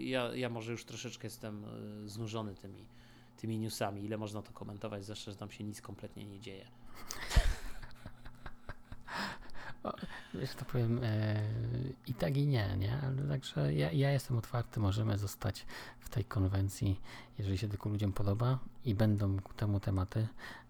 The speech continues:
Speaker 2: bo wiadomo, ja co, co, co tydzień nie będę kończył Zeldy, <laughs> ale,
Speaker 1: No właśnie.
Speaker 2: ale jak najbardziej możemy zostać.
Speaker 1: No dobra. To w takim razie, y, to by było na tyle.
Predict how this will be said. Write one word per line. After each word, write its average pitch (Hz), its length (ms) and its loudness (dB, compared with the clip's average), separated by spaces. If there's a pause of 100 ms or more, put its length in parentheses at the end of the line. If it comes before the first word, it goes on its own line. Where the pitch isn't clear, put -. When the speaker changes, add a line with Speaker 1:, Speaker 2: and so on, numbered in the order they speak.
Speaker 2:
bo 98 100 0
wiadomo, 95 500 4
ja 101 180 2
co, - 140 -2 (180)
co, 120 180 -2
co 120 160 -8
tydzień 101 240 2
nie 95 120 4
będę 92 240 2
kończył 92 380 0
Zeldy, 92 400 2 (180)
<laughs> - 500 2
ale, - 160 4
Speaker 1:
No - 60 2
właśnie. 110 420 -2 (120)
Speaker 2:
ale 107 540 0 (320)
jak - 160 -4
najbardziej 101 400 0
możemy 95 260 0
zostać. - 440 -8 (1160)
Speaker 1:
No 113 240 -2
dobra. 131 260 -4 (800)
To - 80 -8
w - 60 -12
takim 139 280 2
razie, 135 340 4 (880)
y, 131 40 -2
to 180 120 4
by 202 120 6
było 165 180 6
na 139 120 2
tyle. 113 420 -2